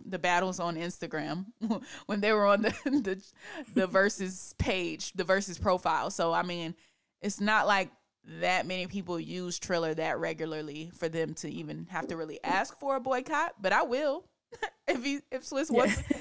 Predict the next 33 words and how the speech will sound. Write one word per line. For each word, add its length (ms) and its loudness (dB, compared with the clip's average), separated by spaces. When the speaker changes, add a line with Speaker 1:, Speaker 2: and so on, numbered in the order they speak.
Speaker 1:
if 120 -2
Swiss 260 2
and 100 0
Tim 240 6
want 200 8
us 120 4
to, 200 2
I 80 6
will 360 2
boycott 460 4
it. 160 -2
But 300 -2
I, 240 -2
I 100 0
don't 200 0
think 160 -6
it, 260 -6
it 100 -8
even 260 -4
needs 200 -4
to 60 -12
be 100 -4
that. 180 2
I 40 2
think 240 -2
it's 160 -8
getting 240 0
boycotted 520 0
on 140 -2
its 140 -8
own. 340 -2
Speaker 2:
Right, 340 4
period. 480 4